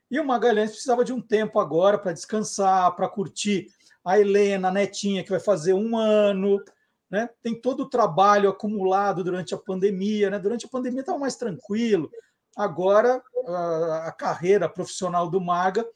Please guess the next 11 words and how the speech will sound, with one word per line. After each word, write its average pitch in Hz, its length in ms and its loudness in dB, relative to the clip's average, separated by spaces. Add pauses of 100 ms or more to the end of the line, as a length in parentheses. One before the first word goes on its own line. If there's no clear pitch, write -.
(340)
também 208 460 -2
exigiu, 190 840 -2 (400)
né, 185 120 -8
que 196 100 -4
ele 202 80 0
se 202 160 -8
dedicasse 190 540 -2
mais 208 320 -4
tempo 202 440 -2
ao 208 140 2
trabalho. 165 600 2